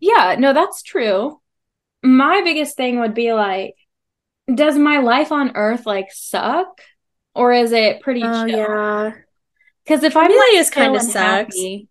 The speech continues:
Speaker 1: Amelia's kinda sucks. So, like, yeah, if I'm in Amelia's position, yes, one hundred percent. But, like, I'm thinking about, like, okay,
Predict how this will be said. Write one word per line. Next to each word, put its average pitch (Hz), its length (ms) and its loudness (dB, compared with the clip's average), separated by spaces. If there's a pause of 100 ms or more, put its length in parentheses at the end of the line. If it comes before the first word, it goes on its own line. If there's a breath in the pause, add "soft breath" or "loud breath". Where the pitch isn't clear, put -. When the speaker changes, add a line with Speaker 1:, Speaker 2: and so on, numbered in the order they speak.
Speaker 1:
Amelia's 415 520 2
kinda 294 220 0
sucks. - 400 -6
So, 254 120 -2
like, 220 220 0
yeah, 220 200 0
if 220 180 -2
I'm 269 200 -2
in 453 180 -4
Amelia's 226 440 -4
position, 214 460 -6
yes, 190 360 -8
one 208 160 -6
hundred 196 200 -6
percent. - 340 -16 (440 soft breath)
But, 269 180 2
like, 269 360 2
I'm 269 200 0
thinking 311 260 -6
about, 247 340 -2
like, 202 380 -4
okay, 226 560 -4